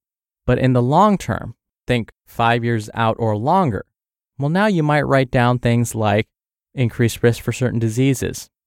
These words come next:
muscle loss, weaker bones. I think you get the idea. But for this to work, you actually have to try it out. You have to go through this exercise yourself. And by doing this, hopefully, it will get some of those fears out of your head,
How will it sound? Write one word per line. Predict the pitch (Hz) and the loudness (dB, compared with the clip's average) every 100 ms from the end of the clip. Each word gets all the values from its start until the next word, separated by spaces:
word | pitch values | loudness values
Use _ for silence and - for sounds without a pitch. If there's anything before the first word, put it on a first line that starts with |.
| _ - | _ -2
muscle | 131 131 117 | 0 0 -2
loss, | 95 95 95 - - _ _ _ | -2 -4 -6 -8 -16 _ _ _
weaker | 117 123 127 | -4 -2 0
bones. | 110 131 131 90 90 - _ _ _ _ _ - | 2 4 4 2 -6 -14 _ _ _ _ _ -4
I | 123 | 0
think | 160 143 | 0 0
you | 135 | 0
get | 127 - | -2 0
the | 120 | 0
idea. | 113 110 110 107 - _ _ _ _ - | 0 0 -2 -4 -10 _ _ _ _ -2
But | 151 - | 0 0
for | 143 | 0
this | 147 233 | 2 2
to | 160 | 2
work, | 131 120 - | 2 0 -2
you | - | -6
actually | 143 - 151 | -6 -4 -6
have | 131 127 - | -4 -6 -8
to | - | -10
try | - 104 | -2 0
it | 101 | 0
out. | 98 98 - - | 0 0 -2 -6
You | 113 | -2
have | 139 147 | 0 0
to | 135 | 0
go | 127 123 | 2 0
through | 120 110 | 0 -4
this | 107 101 | -2 -2
exercise | 95 104 - 95 98 - | -4 -6 -2 0 0 -2
yourself. | - - - - _ _ _ _ _ - | -4 -2 -2 -4 _ _ _ _ _ -2
And | 131 | 2
by | 139 | 2
doing | 143 180 180 | 2 2 0
this, | 165 - | -2 -4
hopefully, | - 165 - 170 170 170 165 _ _ _ - | -2 -2 -2 -4 -2 -2 -6 _ _ _ -6
it | |
will | 120 120 | -2 0
get | 147 143 | -2 -2
some | - 135 | 0 0
of | 127 | 4
those | 120 113 - _ | 4 2 -4 _
fears | - - 147 143 147 135 - _ | -20 -6 0 4 4 2 -4 _
out | 127 143 | -2 2
of | 147 135 | 2 2
your | 131 | 0
head, | 127 123 135 | 2 2 0